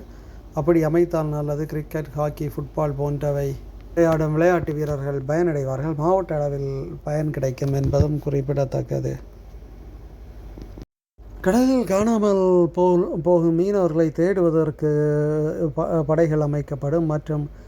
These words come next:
மீனவர்கள் காணாமல் போனால் மூன்று மாதத்தில், மூன்று மாதத்திற்கு மேல் ஆனால் அவர்களுக்கு இறப்பு சான்றிதழ் வழங்கப்படும் என்று அறிவித்திருக்கிறார்கள். இதுவும் நல்ல திட்டம்.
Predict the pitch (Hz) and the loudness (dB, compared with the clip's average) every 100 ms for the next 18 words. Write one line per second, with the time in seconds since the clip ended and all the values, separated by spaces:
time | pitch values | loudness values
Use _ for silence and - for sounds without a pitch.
0 | - - - 175 208 190 165 160 151 170 | -18 -12 2 4 6 4 4 2 2 2
1 | 202 190 165 147 156 160 151 180 214 185 | 2 2 0 0 0 0 2 2 2 0
2 | 156 151 156 - 151 147 139 - - - | 0 2 0 0 -2 -2 -4 -10 -20 -20
3 | - - - 180 240 208 175 170 160 160 | -20 -14 2 4 6 6 6 4 2 0
4 | 165 156 160 151 156 156 147 147 151 143 | 0 0 2 2 2 0 2 0 0 -2
5 | 147 147 143 143 143 - - - - 170 | 0 0 2 0 -2 -6 -14 -14 -4 4
6 | 214 254 240 - 170 156 151 143 147 151 | 4 4 0 4 4 4 2 2 2 2
7 | 147 151 147 147 143 147 139 139 139 143 | 0 0 0 0 -2 -2 -2 -2 -4 -6
8 | 127 147 143 147 175 156 156 175 160 151 | -4 0 0 4 4 4 4 4 4 0
9 | 147 143 131 127 160 190 | 0 -2 -2 -6 -4 -4